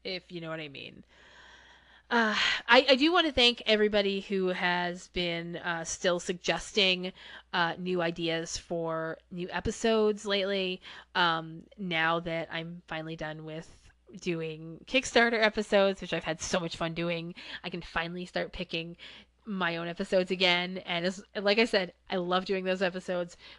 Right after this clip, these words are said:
but man, I can't wait to start doing another episode and get to pick what I wanna do. <laughs> Um, I am hoping, uh, that I'm gonna be able to, uh, start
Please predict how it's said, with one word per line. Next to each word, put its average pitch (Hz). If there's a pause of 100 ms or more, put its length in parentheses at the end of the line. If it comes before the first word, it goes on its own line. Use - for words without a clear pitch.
but 170 (380)
man, 180
I 175
can't 170
wait 165
to 180
start 165
doing 165
another 165
episode 170
and 170
get 175
to 185
pick -
what 180
I 180
wanna 175
do. 180 (1000)
<laughs> - (560)
Um, 233 (1600)
I 226 (100)
am 214
hoping, 226
uh, 180
that 175
I'm 180
gonna 180
be 175
able 175
to, 175
uh, 170 (160)
start -